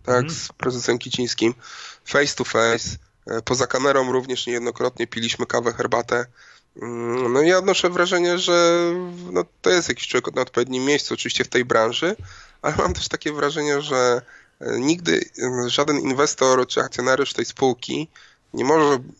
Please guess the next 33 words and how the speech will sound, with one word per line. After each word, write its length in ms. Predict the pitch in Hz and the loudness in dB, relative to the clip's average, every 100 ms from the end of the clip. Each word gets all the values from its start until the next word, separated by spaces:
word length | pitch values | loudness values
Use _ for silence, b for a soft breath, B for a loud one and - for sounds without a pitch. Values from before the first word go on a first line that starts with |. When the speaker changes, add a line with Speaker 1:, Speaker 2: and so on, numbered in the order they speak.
| - | -20
Speaker 1:
być 280 | 131 135 - | -6 -6 -2
pewn-, 720 | 120 127 120 123 120 120 117 | -4 -4 -4 -4 -2 -2 0
mieć 200 | 135 - | 0 2
pewności, 720 | 117 120 110 107 - 160 208 B B - | 0 4 2 2 2 4 4 B B -4
że 120 | 123 | -2
spółka 300 | - 185 190 | 2 2 2
pokazała 420 | - - 143 156 | 0 0 2 2
wszystko, 320 | 139 - - - | 0 -2 -4 -6
co 120 | - | -2
ma 160 | 120 | -4
w 40 | 120 | -2
zanadrzu. 480 | 113 110 98 - - | -4 -6 -8 -10 -14
Tam 300 | 113 120 117 _ | -12 -12 -12 _
cały 340 | - 170 202 175 | -2 2 4 2
czas 260 | - 170 | 0 -4
mi 60 | 151 | -4
się 140 | - | -4
wydaje, 540 | 135 131 135 139 131 120 | -4 0 2 4 4 2
że 100 | - | -2
tam 220 | 117 117 B B B B _ | -4 -4 B B B B _
jeszcze 320 | 131 131 - | -2 0 2
jakieś 380 | 127 120 113 117 - | 4 4 0 -4 -2
asy 280 | 135 - 117 | -2 -2 -4
w 80 | |
rękawie 420 | 113 117 123 123 117 | -4 -2 -2 -2 0
dalej 260 | 123 113 | 2 2
pozostają, 800 | - 110 113 - 139 139 131 123 | 0 -6 -8 -2 2 4 2 0
albo 200 | 117 120 | -4 -4
spółka 360 | - 123 - 120 | -6 -6 -4 0
dalej 320 | 131 131 123 | 2 2 0
myśli 300 | 120 - 117 | -4 -8 -2
nad 220 | 117 120 | -2 -2
czymś, 400 | - 123 127 - | -4 -4 -4 -8